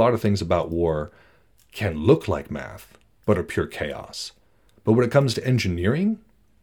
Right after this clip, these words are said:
when it comes to fortifications, that's math. A hundred and ten percent. Sieges, that's math. A hundred and ten percent.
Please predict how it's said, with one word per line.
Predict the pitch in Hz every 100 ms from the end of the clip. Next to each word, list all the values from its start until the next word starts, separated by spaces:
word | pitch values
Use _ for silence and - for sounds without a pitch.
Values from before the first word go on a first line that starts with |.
| _ _ _ -
when | 87
it | 87
comes | 113 113
to | -
fortifications, | 120 123 87 - 98 120 160 165 - _ _
that's | - 107 95
math. | 78 78 71 - - _ _ _ _ _ -
A | 80
hundred | - 110 104
and | 101
ten | 104 92
percent. | 90 80 85 -
Sieges, | - - 117 120 151 170 - _ -
that's | 76 78 -
math. | 85 76 - - _ _ _ _ -
A | -
hundred | - 104 90 76
and | 76
ten | -
percent. | - - - -